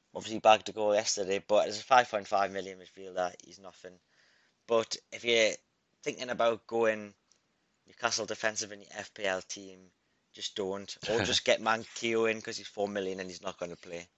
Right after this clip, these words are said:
Speaker 2: Yeah, definitely.
Speaker 1: It was a shambles, man. Freddie Woodman as well. He pulled off some good saves and still managed to let in four goals.
Speaker 2: It's just Newcastle all over, isn't it? There wasn't a penalty. I've gotta say, it wasn't a penalty at all.
Speaker 1: No, it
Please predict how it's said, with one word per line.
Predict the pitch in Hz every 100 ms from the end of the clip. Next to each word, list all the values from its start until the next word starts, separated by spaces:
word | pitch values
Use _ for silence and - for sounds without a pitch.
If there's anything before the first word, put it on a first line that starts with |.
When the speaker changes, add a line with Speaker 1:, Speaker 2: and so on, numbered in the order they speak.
| _ _
Speaker 2:
Yeah, | 92 85 82 - - - _ -
definitely. | - 90 - 90 92 - - - _ _ _
Speaker 1:
It | 101
was | 98
a | 92
shambles, | - 90 95 95 90
man. | 95 92
Freddie | - 120 113
Woodman | 110 110 113
as | 110
well. | 98 113
He | 120
pulled | - 127
off | 120
some | - 117
good | 110 98
saves | 104 107
and | 117
still | - 107
managed | 110 113
to | 110
let | 110 107
in | 104
four | 110 107
goals. | 104 110 117 117 - _ _ _ _ _
Speaker 2:
It's | 95 -
just | 107 107
Newcastle | 101 - 101 110 98
all | 95
over, | 98 98 101
isn't | 101 107
it? | 101 - -
There | 104 98
wasn't | 113 123 101
a |
penalty. | - 98 98 95 - _ _
I've |
gotta | - 95
say, | 87 98
it | 90
wasn't | 90 87 90
a |
penalty | - 87 87 87
at | 90
all. | 87 87 - 107
Speaker 1:
No, | 107
it | 104